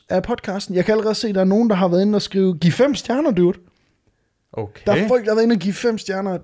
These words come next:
Speaker 1: og det vil vi selvfølgelig gerne have mange flere af, så vi kan ryge lidt op, øh, på
Speaker 2: Mhm.
Speaker 1: rangstigen inde på, inde på iTunes. Så det er lige en opfordring herfra. Og, og hvis I gerne vil support på Patreon, så kan man jo gøre det derinde, og man kan få episoden en uge før, og man får sit helt eget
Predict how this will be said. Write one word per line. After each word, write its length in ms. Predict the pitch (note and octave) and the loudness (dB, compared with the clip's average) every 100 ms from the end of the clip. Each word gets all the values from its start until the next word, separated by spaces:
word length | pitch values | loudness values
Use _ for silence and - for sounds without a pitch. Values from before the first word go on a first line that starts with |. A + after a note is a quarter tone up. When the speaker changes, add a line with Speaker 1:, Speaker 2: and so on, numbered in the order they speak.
| - | -4
Speaker 1:
og 120 | F#3+ | -2
det 320 | G#3 G3+ F3+ | 2 2 4
vil 200 | F3+ E3+ | 2 2
vi 100 | F3+ | 2
selvfølgelig 340 | D#3 D#3+ G3+ F3+ | 0 0 -2 2
gerne 180 | F3+ | 0
have 100 | F3 | 2
mange 240 | D#3+ F3+ G#3+ | 0 0 -2
flere 240 | - F#3 | 0 2
af, 160 | F3+ D#3 | 2 0
så 100 | D3+ | -2
vi 120 | D3 | -2
kan 140 | D3 C#3+ | 0 0
ryge 220 | D3+ D#3+ | 2 4
lidt 160 | F3+ | 2
op, 260 | F3 F#3+ - - - _ _ | 2 0 -4 -20 -20 _ _
øh, 220 | D3 C#3 B2+ | 0 2 4
på 120 | C#3+ | 4
Speaker 2:
Mhm. 20 | C#3 | 4
Speaker 1:
rangstigen 500 | F3 G3+ - D#3+ D#3+ | 2 -2 -2 -2 -2
inde 180 | F3 | -2
på, 340 | F#3 D#3 C#3+ - | -2 0 0 -2
inde 140 | F3 | -4
på 120 | F3+ E3+ | -2 -4
iTunes. 400 | - E3+ F3 - _ _ - - | -6 -8 -10 -16 _ _ -20 -16
Så 220 | - G3 F3+ | 0 4 4
det 80 | |
er 80 | G#3+ | 4
lige 80 | G#3+ | 2
en 60 | A3+ | 0
opfordring 420 | A3+ F#3+ F3+ F#3 | 0 -2 0 0
herfra. 300 | G#3 A3 - _ _ _ _ _ _ - | 0 -2 -6 _ _ _ _ _ _ -6
Og, 80 | D3+ | 0
og 260 | D3+ D3+ D#3 | 4 4 4
hvis 140 | D#3+ | 2
I 40 | D#3 | 0
gerne 180 | G3 G3+ | 0 0
vil 100 | E3+ | 0
support 300 | E3 F3+ F3 | 0 -2 -2
på 60 | |
Patreon, 580 | D#3 F#3+ - D#3 E3 E3+ | -2 -2 -2 -6 -4 -4
så 140 | - | -6
kan 140 | F3 D#3 | -6 -4
man 120 | D3+ | -2
jo 280 | D3 C#3+ C3+ | -2 -2 -4
gøre 180 | E3 E3+ | -2 -2
det 100 | E3 | -2
derinde, 340 | F3+ E3 E3+ D3+ | -4 -4 -4 -2
og 80 | |
man 100 | D3 | 0
kan 100 | D3 | 0
få 260 | - F3 D#3+ - - _ | 0 -2 -2 -14 -20 _
episoden 500 | D3+ D#3 D3+ F#3 F#3+ | -2 0 0 0 -2
en 180 | F3+ D#3 G#3 | -2 -6 -2
uge 200 | G3+ G#3 | -2 -2
før, 300 | B3+ A#3 B2+ - _ _ _ _ - | -4 -6 -6 -12 _ _ _ _ -4
og 100 | E3 | 0
man 120 | D#3 | 0
får 200 | D3+ G3 | 0 -4
sit 180 | - C#3 | -4 -4
helt 280 | F3 B3 E3+ | 0 0 0
eget 400 | - D3+ G#3 | -2 2 2